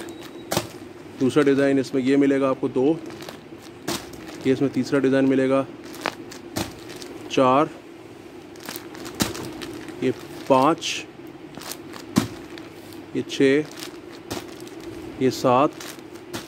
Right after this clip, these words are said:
ये आठ, ये नौ और ये last design दस। अच्छा, इसमें model picture वगैरह असली नहीं है क्योंकि ये वर्दा का डिज़ाइन है, ठीक है। एक design इसमें वर्दा का है,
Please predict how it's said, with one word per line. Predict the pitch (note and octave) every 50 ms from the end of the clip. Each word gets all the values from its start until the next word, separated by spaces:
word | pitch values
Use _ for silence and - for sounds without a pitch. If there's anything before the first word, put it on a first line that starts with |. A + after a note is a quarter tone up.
| - - - - - - - - - - - - - - - - - - C#3
ये | C3
आठ, | B2+ A#2+ A#2+ C3+ D3+ D#3 - - - - - - - - - - - - - - - - - - - - - - - - - - - - - - - - - - - - - C3+
ये | C3 B2+
नौ | B2 B2+ C3+ D3 D#3+ D#3 - - - - - - - - - - - - - - - - - - - - - - - - - - - - - - - - - - - B2+
और | B2 B2+
ये | C3
last | B2+ B2+ C3 D3 C#3+ D3
design | C#3+ C3 C#3 C3+ C3+ C3+
दस। | B2+ B2 A#2 - - - - - - - - - - - - - - - - - - -
अच्छा, | C3+ - E3+
इसमें | D#3+ - F3 D#3+
model | D3+ D#3 E3
picture | E3 E3+ - - E3+
वगैरह | D#3 E3 D#3+ D#3+ D#3
असली | D3 - E3+ F3+ E3+
नहीं | E3 D#3 D#3+
है | F3 G3 - - - - - - - - -
क्योंकि | D3 C#3+ D#3+
ये | E3 F3
वर्दा | D#3 - C#3 C#3 C3+ D#3 D#3+
का | D#3 D3
डिज़ाइन | C#3 C3+ B2 B2 A2+ A2+ A2
है, | A2+
ठीक | A#2 - D3 D3 -
है। | E3
एक | D#3+ D#3
design | D#3 D#3 D3+ D3 C#3+ C#3+
इसमें | C3 C#3+ C3
वर्दा | A#2+ A#2 A#2 C#3 D3
का | C#3+ D#3
है, | D#3 D#3+ F3